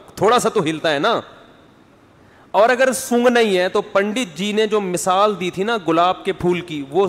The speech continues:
फूल उठा के सूंघ के दिखाया था, भगवान इतना ही कर ले कि उठा के रोटी सूंघ के वापस रख ले, वो तो सूंघता भी नहीं है, बैठा हुआ है बिल्कुल,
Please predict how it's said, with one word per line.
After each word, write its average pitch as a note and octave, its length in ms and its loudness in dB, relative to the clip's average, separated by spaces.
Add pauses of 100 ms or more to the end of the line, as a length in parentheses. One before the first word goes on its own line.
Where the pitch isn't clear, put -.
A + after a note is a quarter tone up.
(140)
फूल G#3 300 -2
उठा F#3 340 -2
के G#3 160 -4
सूंघ A#3+ 340 0
के A#3 100 2
दिखाया C#3 360 0
था, D#3+ 420 0 (380)
भगवान C#3+ 460 2
इतना D3+ 220 -4
ही E3+ 100 -2
कर D3 160 -4
ले C#3 240 -4
कि E3 120 -6
उठा C#3+ 340 -2
के E3 100 -4
रोटी D3+ 300 -2
सूंघ D3+ 280 -4
के D#3+ 100 0
वापस B2+ 320 -2
रख G2+ 160 -14
ले, E2+ 120 -14 (320)
वो E3+ 100 -2
तो G#3+ 140 2
सूंघता B3 480 2
भी B3+ 120 2
नहीं A#3 180 4
है, D#3 400 2 (1200)
बैठा A#3 340 4
हुआ G#3+ 240 8
है G#3 140 6
बिल्कुल, G3 480 0